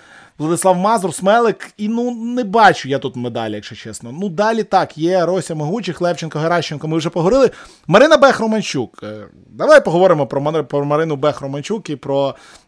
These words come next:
те, що от Марина, яка їде в дуже піднятому настрої на Олімпійські ігри, тому що останній з етапів, е, Діамантової ліги у Гейтсхеді вона виграла,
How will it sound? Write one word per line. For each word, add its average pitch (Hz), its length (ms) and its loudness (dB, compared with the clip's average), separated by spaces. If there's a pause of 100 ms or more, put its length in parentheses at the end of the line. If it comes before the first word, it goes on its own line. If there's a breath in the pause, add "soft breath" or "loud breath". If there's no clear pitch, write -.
те, 175 220 4
що 156 200 0
от 143 120 -2
Марина, 185 340 2
яка 151 200 0
їде 156 240 -4
в 123 60 -12
дуже 143 280 -2
піднятому 127 680 -8
настрої 131 500 -8
на 120 100 -8
Олімпійські 117 560 -8
ігри, 170 180 4
тому 147 180 -6
що 139 140 -6
останній 131 640 -4 (220)
з 120 100 -8
етапів, 131 560 -8
е, 117 120 -6
Діамантової 131 560 -4
ліги 135 260 0
у 117 140 -8
Гейтсхеді 131 460 -2
вона 123 160 -6
виграла, 214 480 0